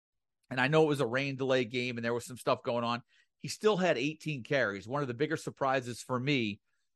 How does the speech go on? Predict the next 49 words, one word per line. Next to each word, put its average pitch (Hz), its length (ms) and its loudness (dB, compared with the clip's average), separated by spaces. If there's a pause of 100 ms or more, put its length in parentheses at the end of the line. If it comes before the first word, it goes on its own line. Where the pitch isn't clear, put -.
uh, 113 180 0
and 127 120 0
there 143 100 4
were 156 160 6
a 127 60 4
few 180 340 0
in 120 140 -4
week 120 260 -4
one, 147 220 2
was 127 120 -2
the 139 60 -2
fact 165 320 -2
that 139 160 0
he 175 420 -6
only 139 460 -4
averaged 120 680 -2 (440)
two 202 240 0
point 151 380 -4
three 139 240 -4
yards 120 380 2
per 123 120 -10
carry 123 440 2
last 107 440 0
week. 120 380 -4 (480)
He 156 120 0
gets 147 220 2
eighteen 139 400 -2
carries 127 380 0
this 120 240 -8
week. 113 320 -4 (400)
I'm 127 160 0
gonna 139 160 -2
say 120 220 0
he's 117 220 -8
going 113 280 -2
over 113 320 0
a 98 100 0
hundred 107 280 -6
yards 107 320 -2
and 95 120 -12
finding 107 360 -2
the 101 120 -6
end 107 160 -6
zone. 101 220 -4
Let's 113 200 -6
see 113 160 -6
how 101 160 -2
that 98 240 0
one 95 200 -10